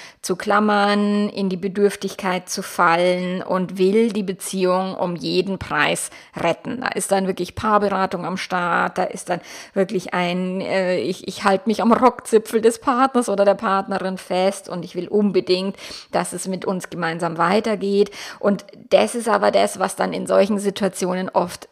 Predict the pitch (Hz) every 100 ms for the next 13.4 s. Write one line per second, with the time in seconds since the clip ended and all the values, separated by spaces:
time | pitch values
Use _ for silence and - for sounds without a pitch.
0 | - 139 - 233 311 - 190 175 175 -
1 | - 208 214 185 180 180 175 165 180 220
2 | 196 190 202 175 190 190 185 180 175 -
3 | 139 147 - - - 139 170 156 160 -
4 | 185 180 185 - - 165 170 175 - 160
5 | - 190 262 254 240 - - - 196 -
6 | 185 202 208 226 196 185 196 202 - -
7 | - - 190 185 180 165 190 185 - 202
8 | 285 226 202 202 190 180 190 214 269 -
9 | 233 175 160 202 214 185 185 226 277 226
10 | 208 - 202 208 202 156 202 214 196 202
11 | 233 208 214 190 190 196 196 202 - 196
12 | 196 214 214 220 196 196 196 196 190 196
13 | - 185 202 220